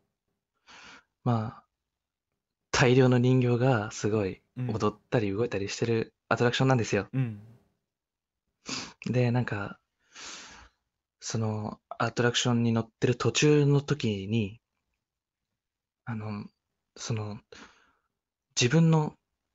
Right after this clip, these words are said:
Speaker 1: 化粧とかをちょっとチェックしたくなったらしいんですよ。
Speaker 2: 乗ってる最中に？
Speaker 1: そうですね。
Speaker 2: <laughs>
Speaker 1: あの、
Speaker 2: うんうん。
Speaker 1: <laughs>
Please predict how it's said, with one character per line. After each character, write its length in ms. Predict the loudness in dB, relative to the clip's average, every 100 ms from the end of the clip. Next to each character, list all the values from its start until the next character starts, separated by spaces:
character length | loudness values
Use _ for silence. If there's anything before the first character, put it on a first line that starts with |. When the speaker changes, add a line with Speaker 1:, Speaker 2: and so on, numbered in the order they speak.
| _
Speaker 1:
化 80 | -2
粧 320 | 0 2 2
と 120 | 2 0
か 500 | -2 -4 -6 -10 -14 _ _ _ -10
を 80 | -6
ち 160 | -2
ょ 20 |
っ 20 | -2
と 80 | 0
チ 120 | 0
ェ 40 |
ッ 20 |
ク 80 | 0
し 60 | 0
た 80 | -2
く 80 |
な 80 | -4
っ 80 | -6
た 120 | -4
ら 60 | -2
し 120 | -2
い 40 | -4
ん 20 |
で 80 | -4
す 100 | -6
よ。 140 | -10 -14 _ _ _ -6
Speaker 2:
乗 100 | -6
っ 40 |
て 180 | 0 0
る 80 | 2
最 180 | 2
中 180 | 0 -2
に？ 260 | -2 -2 -2 _ _ _ _ _ _ _ _ _ _ _ _ _
Speaker 1:
そ 200 | -6 2
う 60 | 2
で 60 | 2
す 140 | -4
ね。 320 | -6 -2 -2 -2
Speaker 2:
<laughs> 40 |
Speaker 1:
あ 80 | -4
の、 260 | -4 -4 -4
Speaker 2:
う 60 |
ん 20 |
う 40 | -6 -6 -10
ん。 60 | -16 _ _ _ _ _
Speaker 1:
<laughs> 560 | -2 2 4 2 2 -2